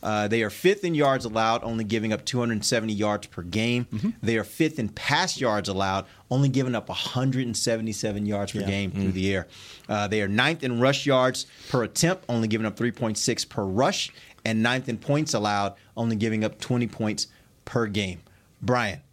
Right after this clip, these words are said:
Speaker 1: tell me why they're so good.
Speaker 2: Yeah, this is gonna be an odd front again for you. It's a three-man line. They can adjust the front due to their linebackers' ability to play along the line of scrimmage. The majority of their coverages have been cover three, which is a zone coverage that they use.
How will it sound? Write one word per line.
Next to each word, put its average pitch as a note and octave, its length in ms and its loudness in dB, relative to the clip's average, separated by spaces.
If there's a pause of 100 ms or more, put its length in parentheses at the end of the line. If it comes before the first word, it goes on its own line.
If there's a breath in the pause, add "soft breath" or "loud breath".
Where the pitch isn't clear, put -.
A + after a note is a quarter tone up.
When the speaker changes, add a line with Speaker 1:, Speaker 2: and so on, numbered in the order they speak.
(140)
Speaker 1:
tell B2 180 0
me A2+ 80 -2
why G2+ 240 0
they're F#2 120 -4
so F#2 180 -4
good. E2+ 260 -6
Speaker 2:
Yeah, F3 200 6
this G3+ 220 2
is A3 100 2
gonna G#3 160 0
be G3 140 2
an F#3+ 80 2
odd F#3 240 4
front G3 280 2
again C3 260 2
for B2 240 0
you. A#2 100 2
It's A#2+ 160 0
a C#3 60 0
three-man D3+ 540 2
line. C#3+ 340 2
They C3 100 2
can C3 160 -2
adjust D3+ 400 2
the D#3 80 0
front C#3+ 540 0
due C#3 180 4
to C3 100 2
their A#2+ 140 2
linebackers' A#2+ 840 0
ability A2+ 500 0
to G#2 60 -2
play A#2+ 300 0
along A2+ 360 0
the G#2 100 -2
line G2+ 260 -2
of G2 60 -2
scrimmage. G2+ 480 -2
The A#2+ 80 0
majority C#3+ 440 2
of C3+ 60 2
their A#2+ 140 0
coverages B2+ 580 0
have - 140 -2
been A2 180 -2
cover A2+ 300 -2
three, B2+ 340 0
which A#2+ 180 0
is G#2+ 140 -2
a A2 60 0
zone B2 320 2
coverage B2 420 0
that A#2+ 180 -4
they B2 100 2
use. A#2 440 0